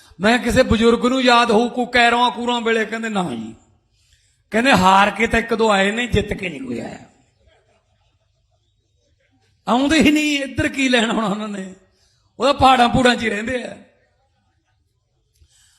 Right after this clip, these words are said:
ਸੋ ਵੀਰੋ, ਮੈਂ ਤੁਹਾਡੇ ਨਾਲ ਦੋ ਚਾਰ ਗੱਲਾਂ ਕਰਨੀਆਂ। ਨੌਜਵਾਨ ਮੁੰਡੇ ਕਹਿੰਦੇ ਨੌਕਰੀ।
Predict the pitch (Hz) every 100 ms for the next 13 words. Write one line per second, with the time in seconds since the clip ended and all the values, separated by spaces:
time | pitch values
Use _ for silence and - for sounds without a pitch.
0 | _ _ _ _ _ _ - 254 285 294
1 | 311 262 - - - _ _ _ _ _
2 | _ _ _ _ _ _ _ - 247 294
3 | 277 285 294 277 269 269 247 240 226 220
4 | 208 190 175 _ _ _ _ _ _ _
5 | _ _ _ _ _ _ _ _ _ _
6 | _ - 196 269 302 311 311 294 294 302
7 | 277 294 294 285 247 214 208 202 175 143